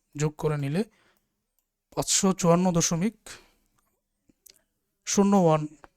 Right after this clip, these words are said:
এক শূন্য এক ছয় পেয়ে যাব। এখন এই মানগুলা বাহির করা সহজ। মিউ ওয়ানে এই মানটা আমরা বসাবো শূন্য, মিউ ওয়ানে এই মানটা শূন্য, মিউ টুতে চল্লিশ দশমিক আট, মিউ থ্রিতে তেইশ দশমিক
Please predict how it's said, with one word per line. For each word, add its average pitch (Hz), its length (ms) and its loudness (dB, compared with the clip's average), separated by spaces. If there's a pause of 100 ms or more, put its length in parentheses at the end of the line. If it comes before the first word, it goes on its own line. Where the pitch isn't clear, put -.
(300)
এক 170 200 4
শূন্য 202 280 -2
এক 165 220 2
ছয় 123 240 -4 (200)
পেয়ে 151 160 2
যাব। 117 260 -6 (1700)
এখন 202 200 2
এই 208 60 2
মানগুলা 185 480 2 (420)
বাহির 165 180 4
করা 170 200 -2
সহজ। 160 440 -4 (1300)
মিউ 185 200 6
ওয়ানে 185 240 4 (760)
এই 185 260 2
মানটা 175 280 -2
আমরা 180 200 0
বসাবো 170 320 -2 (640)
শূন্য, 170 200 -4 (160)
মিউ 175 140 0
ওয়ানে 165 260 0
এই 165 120 -4
মানটা 160 260 -4
শূন্য, 160 180 -6 (200)
মিউ 156 200 -4
টুতে 165 260 -4 (720)
চল্লিশ 156 300 -2
দশমিক 156 380 -6
আট, 170 80 -2 (180)
মিউ 156 140 -2 (100)
থ্রিতে 160 340 -6 (320)
তেইশ 151 220 -8
দশমিক 160 300 -6